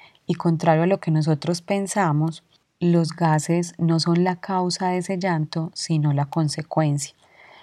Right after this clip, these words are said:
El bebé al llorar y llorar y llorar ingiere una cantidad grande de gases, pues que tiene que salir por alguna parte y termina saliendo en forma de gases,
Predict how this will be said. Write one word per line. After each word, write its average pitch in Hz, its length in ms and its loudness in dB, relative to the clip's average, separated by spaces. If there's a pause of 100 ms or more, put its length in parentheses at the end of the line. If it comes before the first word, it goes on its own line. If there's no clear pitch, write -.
(300)
El 160 200 2
bebé 156 400 4
al 165 180 4
llorar 160 420 2
y 170 100 0
llorar 170 320 0
y 175 80 0
llorar 170 520 -2 (200)
ingiere 160 560 2
una 180 180 0
cantidad 151 580 0
grande 170 340 2
de 185 140 0
gases, 165 520 -2 (360)
pues 160 160 -4
que - 140 -6
tiene 147 320 0
que 165 140 -4
salir 170 400 0
por 170 240 -2
alguna 147 340 0
parte 165 400 0
y 160 80 -2
termina 147 580 0
saliendo 143 460 0
en 143 100 -2
forma 151 380 0
de 143 80 -2
gases, 151 500 -2